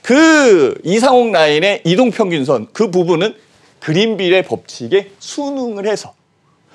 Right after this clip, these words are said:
따라서 움직인다. 절대적인 그 가치를 부여하고 있다라고 이렇게 말씀을 드릴 수 있는 그런 상황이겠죠. 자, 그래서, 어, 황금 라인으로 움직이는 종목을 한번 찾아보자.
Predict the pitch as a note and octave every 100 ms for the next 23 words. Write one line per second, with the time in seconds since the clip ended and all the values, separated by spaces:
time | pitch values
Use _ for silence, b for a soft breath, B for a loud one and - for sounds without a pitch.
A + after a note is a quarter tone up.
0 | b b - A3 D4+ B3+ G#3+ E3 B2 G2+
1 | F2+ - _ _ - C#4 F#3+ G3 C4 A3+
2 | G#3 E3+ E3+ E3 G3+ - D#4 F#3 D#3+ C#3
3 | B2 A#2 C3 A#2 B2 C#3+ A2 - C3 C#3+
4 | B - D#3 F3+ C#3+ A#2 G#2 F2+ F#2 F#2+
5 | D3 C#3+ - B3+ B B B B B -
6 | B3 C4 C4 C3 b b - D3 C#3+ C3+
7 | A2+ G#2 - - D#4+ D#4+ E4 A3 G3 A3+
8 | A3+ G#3+ A3 A#3 A#3 E3+ F3 A3 F3+ E3+
9 | A3+ F#4 - G3+ A#3+ B3 A3 E3 D#3 A#3+
10 | A#3+ B2+ F#2+